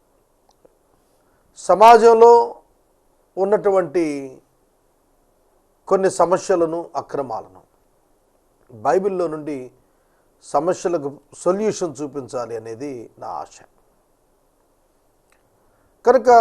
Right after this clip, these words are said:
ఒక హండ్రెడ్ టైటిల్స్, ఒక వంద ప్రసంగాలు డిఫరెంట్గా చేస్తూ వచ్చాను.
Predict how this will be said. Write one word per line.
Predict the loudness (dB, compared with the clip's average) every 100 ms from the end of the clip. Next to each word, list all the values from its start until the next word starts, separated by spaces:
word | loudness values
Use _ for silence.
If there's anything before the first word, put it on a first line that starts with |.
| 6
ఒక | 2 2 2
హండ్రెడ్ | 2 4 2 2 2
టైటిల్స్, | 4 4 -4 -10 -20 -10 -6
ఒక | -2 0 0
వంద | 0 -2 -2
ప్రసంగాలు | -4 -2 -2 -4 -6 _ _ _ _ _ _ _ _ _ _ _ _ _ _ _ _ _ _ _ -20 _ _ -20 -4 -2
డిఫరెంట్గా | 4 4 6 4 2 0
చేస్తూ | -6 -10 -16
వచ్చాను. | -16 -20 -20